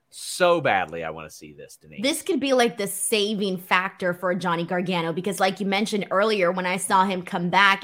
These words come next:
Speaker 2: and instantly it was like, okay, if they do reunite D I Y and then afterwards, you know, have them feud with, uh, Sammy and K O, that could be, like, finally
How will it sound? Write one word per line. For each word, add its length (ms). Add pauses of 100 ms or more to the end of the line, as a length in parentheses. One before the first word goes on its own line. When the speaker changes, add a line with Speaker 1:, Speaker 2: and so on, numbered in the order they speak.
Speaker 2:
and 180
instantly 560
it 40
was 180
like, 180
okay, 460
if 100
they 140
do 400
reunite 580
D 140
I 100
Y 340 (300)
and 160
then 80
afterwards, 680
you 60
know, 140
have 300
them 160
feud 260
with, 200 (140)
uh, 160
Sammy 400
and 100
K 260
O, 360 (560)
that 460
could 160
be, 160
like, 260
finally 640